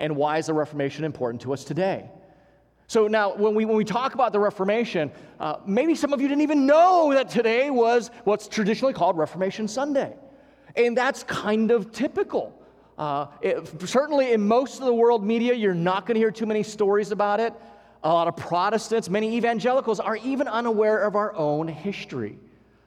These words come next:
And in the flow of history, we wonder, there are so many massive events,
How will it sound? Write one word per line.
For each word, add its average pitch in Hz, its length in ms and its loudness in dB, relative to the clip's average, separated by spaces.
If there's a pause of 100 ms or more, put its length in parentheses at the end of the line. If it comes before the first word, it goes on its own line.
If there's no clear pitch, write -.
(180)
And 233 140 0
in 247 120 2
the 240 80 2
flow 285 580 4
of 254 60 2
history, 262 440 0
we 262 120 2
wonder, 277 240 2
there 254 140 4
are 262 100 4
so 294 380 0
many 302 260 0
massive 240 540 0
events, 208 460 2